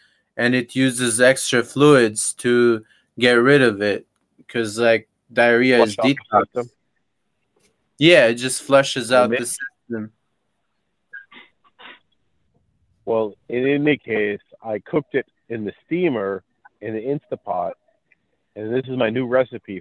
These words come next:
Speaker 2: for everybody listening who's not listening. There's nobody listening, but I'll tell them anyway. You take the, um, idli batter and you put in some water, and then you put it in the Instapot and you,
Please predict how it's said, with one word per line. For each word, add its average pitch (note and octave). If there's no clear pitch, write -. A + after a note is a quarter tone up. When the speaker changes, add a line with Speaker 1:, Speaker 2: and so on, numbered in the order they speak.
Speaker 2:
for G2
everybody A#2
listening G#2
who's G2+
not A2
listening. -
There's G2
nobody A#2
listening, F#2+
but -
I'll A2+
tell A#2
them G2
anyway. A2+
You G#2+
take C3+
the, A2
um, F#2+
idli C#3
batter F#2
and G2+
you F#2+
put C3
in A#2
some F#2+
water, G#2
and G2+
then G2+
you F#2
put A#2
it G2
in F#2+
the F#2+
Instapot E2+
and F#2+
you, F2+